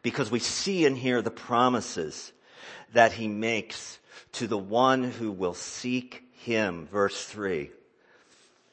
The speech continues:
"He will deliver you from the snare of the fowler and from the deadly pestilence. He will cover you with his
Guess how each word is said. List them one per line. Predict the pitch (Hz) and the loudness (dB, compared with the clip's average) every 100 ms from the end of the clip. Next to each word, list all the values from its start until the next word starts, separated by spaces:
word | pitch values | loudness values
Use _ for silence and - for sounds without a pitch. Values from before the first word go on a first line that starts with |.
| _ _ | _ _
"He | - 127 | -4 -2
will | 110 | 2
deliver | 110 117 165 165 | 4 8 8 6
you | 120 101 | 2 -2
from | 120 107 | -2 -2
the | 101 | -2
snare | - 120 123 113 | -4 0 2 2
of | 95 | 0
the | 107 | 0
fowler | 113 110 117 113 101 | 6 10 10 6 0
and | 90 | -4
from | 107 95 | -6 -6
the | 87 | -4
deadly | - 117 107 104 | 6 6 6 -2
pestilence. | - 107 107 - 95 92 85 - | 0 2 2 -4 -10 -10 -10 -8
He | 117 | -4
will | 101 | -4
cover | - - 160 175 | -6 2 6 6
you | 160 131 | 4 0
with | 110 104 | 0 0
his | 107 101 | -2 -4